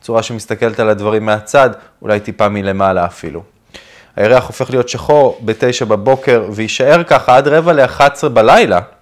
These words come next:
ואז יעבור לעקרב בצמוד להייג'יה. זה יכול להיות ערב שיכול להיות רגיש מבחינה בריאותית, ולכן פשוט להקפיד היום שאנחנו אוכלים מספיק טוב, שאנחנו שותים מספיק מים,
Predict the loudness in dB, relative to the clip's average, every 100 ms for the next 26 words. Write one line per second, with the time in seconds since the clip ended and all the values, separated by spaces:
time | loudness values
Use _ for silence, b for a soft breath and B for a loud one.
0 | _ _ _ b b b b b -6 2
1 | 4 4 4 4 4 2 2 2 2 2
2 | -4 -6 -6 -4 -4 -4 -4 -2 2 2
3 | 2 -2 -4 -2 -2 -2 -2 0 -2 -2
4 | -4 -2 -2 -2 -4 -4 -4 -6 -6 -10
5 | -12 -10 -4 -4 -4 -8 -6 -2 -4 -4
6 | _ b b b -10 -4 2 2 2 -6
7 | -6 -2 -2 -2 -4 -2 2 2 2 0
8 | -8 -8 -10 -10 -6 -6 -6 -10 -10 -10
9 | -4 0 0 -4 -8 -8 -10 -14 -14 -8
10 | -8 -8 -10 -8 -8 -4 0 2 0